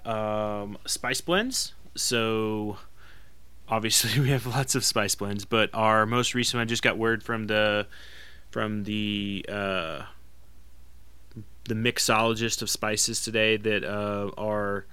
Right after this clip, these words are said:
waterfowl blend should be coming very, very soon. So hopefully by the end of the month, that will be up on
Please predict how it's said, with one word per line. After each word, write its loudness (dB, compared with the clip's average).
waterfowl 0
blend 0
should -6
be -4
coming -6
very, -4
very -4
soon. -2
So -4
hopefully -6
by -6
the -8
end -8
of -10
the -8
month, -10
that -8
will -6
be -6
up -8
on -10